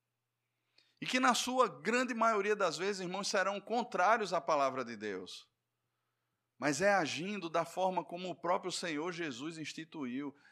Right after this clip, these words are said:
é pastoreando essas pessoas, é instruindo essas pessoas, é anunciando o evangelho do reino,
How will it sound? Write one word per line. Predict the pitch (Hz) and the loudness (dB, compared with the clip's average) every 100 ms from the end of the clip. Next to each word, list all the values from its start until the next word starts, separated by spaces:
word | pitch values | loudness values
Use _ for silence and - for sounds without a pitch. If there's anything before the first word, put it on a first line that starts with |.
| - - | -12 -4
é | 139 | -4
pastoreando | - 180 - 180 175 156 131 151 160 | -4 -6 -4 -4 -2 -2 0 0 0
essas | 139 139 | -2 -2
pessoas, | - 127 - - 123 135 - - 139 | -6 -8 -8 -6 -4 -4 -6 -12 -4
é | 151 | -2
instruindo | 165 185 - 190 156 165 180 | 0 -2 -4 -4 -6 -6 -6
essas | 143 143 139 | -6 -6 -8
pessoas, | 139 123 - 131 131 - - | -8 -8 -6 -4 -4 -6 -8
é | - | 0
anunciando | 175 185 190 - 180 156 185 | 2 2 -4 -6 -6 -6 -2
o | 170 | -4
evangelho | 156 143 147 156 147 | -2 -4 -2 -2 -4
do | 139 | -8
reino, | 110 123 135 135 131 | -6 -6 -4 -4 -8